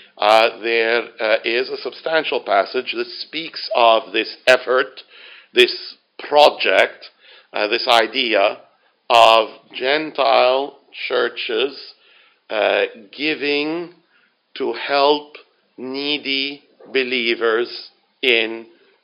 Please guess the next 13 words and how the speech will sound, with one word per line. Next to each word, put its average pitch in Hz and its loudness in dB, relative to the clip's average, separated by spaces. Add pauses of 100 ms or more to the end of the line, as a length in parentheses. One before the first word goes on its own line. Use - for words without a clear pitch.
(120)
Jerusalem, 101 -8 (680)
uh, 101 4 (100)
in, 107 -4
uh, 101 0
Jerusalem. 107 -8 (480)
Now, 131 0 (600)
Second 196 2
Corinthians, 98 -4 (1700)
uh, 113 2 (220)
speaks - -8 (100)
of, 127 6 (760)
uh, 110 -2 (100)
this 127 2